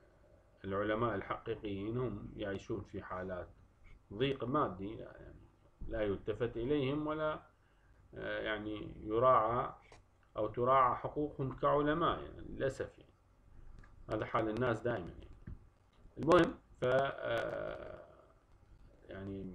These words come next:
لما شخص تجي له هذه ال-، يعني، الهدية الكبيرة، ربما يفرح، بعضهم يفرح بهذه الهدية ويغادر لأنها ستغير حياته ورأس-،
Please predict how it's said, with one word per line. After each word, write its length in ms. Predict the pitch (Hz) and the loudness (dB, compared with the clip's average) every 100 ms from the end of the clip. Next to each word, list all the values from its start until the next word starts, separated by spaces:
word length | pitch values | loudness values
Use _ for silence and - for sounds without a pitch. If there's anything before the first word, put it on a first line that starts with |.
| - | -10
لما 280 | 95 101 104 | -6 -4 -2
شخص 280 | 147 - - - - - - 90 92 - | 0 0 -2 -6 -16 -20 -16 -14 -12 -12
تجي 240 | 107 104 120 | -10 -2 4
له 260 | 110 107 | 4 4
هذه 140 | 107 101 | -2 -2
ال-، 160 | 95 98 - - - _ _ _ | -6 -10 -16 -20 -20 _ _ _
يعني، 320 | 98 95 95 95 - - | -16 -12 -12 -12 -14 -12
الهدية 500 | 90 98 101 123 135 | -8 -6 -2 2 2
الكبيرة، 800 | 135 - 87 107 131 143 156 - - _ - - - - - - - - - - - - | 2 -4 -4 2 6 6 2 -6 -20 _ -20 -20 -20 -20 -20 -20 -20 -20 -20 -20 -20 -12
ربما 460 | 101 95 104 120 | -8 -6 -2 4
يفرح، 440 | 151 196 - 190 139 | 6 6 6 4 4
بعضهم 680 | 120 123 127 131 127 139 | -4 0 4 6 4 2
يفرح 380 | 143 170 180 143 | 4 4 4 2
بهذه 440 | 135 120 127 139 135 | 2 2 2 2 0
الهدية 480 | 123 123 135 147 | 0 -2 -2 0
ويغادر 1120 | 151 135 135 143 131 - 113 110 107 139 143 143 | 4 6 6 4 -4 -10 -10 -8 4 6 6 4
لأنها 460 | 120 113 117 123 | -2 -2 0 -2
ستغير 580 | 120 135 139 139 170 175 | -2 -2 0 4 6 6
حياته 440 | - 123 151 - 147 | 4 2 2 2 0
ورأس-، 300 | 139 143 | 2 -2